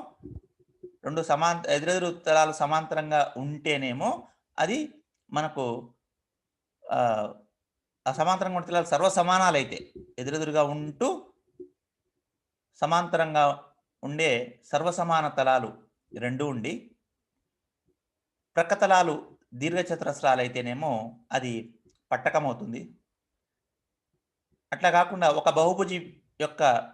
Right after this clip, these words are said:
శీర్షాల వెంబడి బయలుదేరిన అంచులన్నీ ఒకే బిందువు వద్ద కలుసుకుంటే అది పిరమిడ్ అవుతుంది. So, ఇప్పుడు మనం చూద్దాం ఇక్కడ ఏ పటాలు ఇచ్చాడో. ఇక్కడ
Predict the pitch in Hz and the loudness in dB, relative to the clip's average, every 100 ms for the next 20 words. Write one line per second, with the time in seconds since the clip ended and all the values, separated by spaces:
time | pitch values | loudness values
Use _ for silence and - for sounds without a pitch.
0 | _ _ _ _ _ _ 185 180 175 170 | _ _ _ _ _ _ -8 -6 2 4
1 | 156 147 151 156 120 - _ _ _ _ | 4 2 0 0 0 -8 _ _ _ _
2 | _ _ _ _ _ _ _ 135 143 151 | _ _ _ _ _ _ _ 0 2 4
3 | 156 147 139 120 - 135 143 170 160 165 | 0 0 0 0 -2 -6 -4 -2 -2 0
4 | 151 117 - 123 - 160 151 147 143 139 | -4 -4 -6 -10 -2 -2 -2 -4 0 2
5 | 131 120 117 117 139 139 220 - - _ | 2 2 0 -2 -6 0 -2 -2 -10 _
6 | _ _ - 147 220 302 - _ _ _ | _ _ 0 0 2 -4 -8 _ _ _
7 | _ _ _ _ _ _ _ _ 208 185 | _ _ _ _ _ _ _ _ 4 4
8 | 131 98 87 87 87 95 _ _ _ _ | 4 0 -2 -12 -16 -18 _ _ _ _
9 | _ _ _ _ 185 180 175 160 175 160 | _ _ _ _ -2 0 0 0 2 2
10 | 143 - - - _ _ _ _ - 160 | 0 -6 -18 -20 _ _ _ _ -8 0
11 | 151 143 139 131 143 143 135 127 - 127 | 2 2 2 0 2 2 2 0 2 4
12 | 220 - - _ _ _ _ _ _ _ | 4 0 -16 _ _ _ _ _ _ _
13 | _ _ _ - - 147 123 127 | _ _ _ -14 0 4 6 4